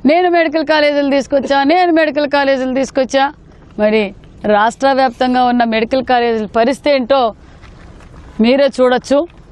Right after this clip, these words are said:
మరి పదిహేడు మెడికల్ కాలేజీలకి నేను తీసుకొచ్చానని చెప్పి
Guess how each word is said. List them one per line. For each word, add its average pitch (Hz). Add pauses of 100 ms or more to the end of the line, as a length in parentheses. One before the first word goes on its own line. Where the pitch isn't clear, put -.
(480)
మరి 240
పదిహేడు 285
మెడికల్ 269
కాలేజీలకి 262 (340)
నేను 254
తీసుకొచ్చానని 254
చెప్పి 226